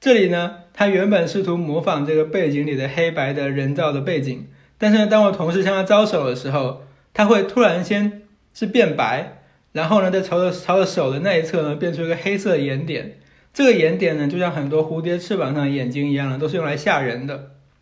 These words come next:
那么乌贼和章鱼是怎么做到控制皮肤瞬间变色的呢？这就是我正在研究的内容。为什么我们想研究章鱼和乌贼？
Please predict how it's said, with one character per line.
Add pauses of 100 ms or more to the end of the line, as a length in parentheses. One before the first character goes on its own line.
(640)
那
么
乌
贼
和
章
鱼 (240)
是
怎
么
做
到
控
制
皮
肤
瞬
间
变
色
的
呢？ (220)
这
就
是
我
正
在
研
究
的
内
容。 (720)
为
什
么
我
们
想
研
究
章
鱼
和
乌
贼？